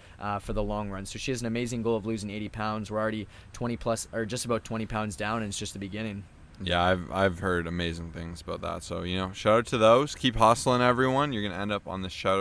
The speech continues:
Speaker 2: out of the week. Um, so what's your quote of the week, Kyle?
Speaker 1: Quote of the week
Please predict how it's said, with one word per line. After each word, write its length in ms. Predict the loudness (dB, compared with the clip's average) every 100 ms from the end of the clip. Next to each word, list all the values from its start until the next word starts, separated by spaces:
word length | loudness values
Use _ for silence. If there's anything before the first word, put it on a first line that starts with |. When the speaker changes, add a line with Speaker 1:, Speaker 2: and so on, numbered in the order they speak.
| 0
Speaker 2:
out 20 |
of 120 | -2
the 100 | -4
week. 540 | -4 -2 -2 -4 -12 -20 -20 -20 -20 -20 -12
Um, 460 | -4 0 0 -4 -10 -8
so 120 | -2
what's 160 | -2 -2
your 100 | -4
quote 400 | 4 8 8 4 -2
of 140 | 0
the 100 | 2
week, 280 | 2 0 -2
Kyle? 380 | -6 -6 -8 -10 -16 -6
Speaker 1:
Quote 200 | 0 4
of 60 |
the 60 | 4
week 360 | 6 4 2